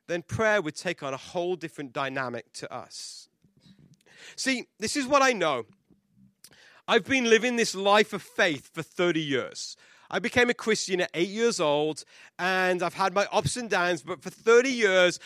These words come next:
I've be-, been on this journey of faith. And this is what I've noticed in those thirty years of living this journey of faith.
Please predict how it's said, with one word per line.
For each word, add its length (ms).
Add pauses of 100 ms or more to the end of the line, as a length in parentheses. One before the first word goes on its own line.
(140)
I've 160
be-, 240
been 260
on 160
this 160
journey 560
of 140
faith. 440 (240)
And 200
this 260
is 220
what 480 (100)
I've 260
noticed 600
in 140
those 220
thirty 360
years 540
of 120
living 380
this 180
journey 340
of 100
faith. 500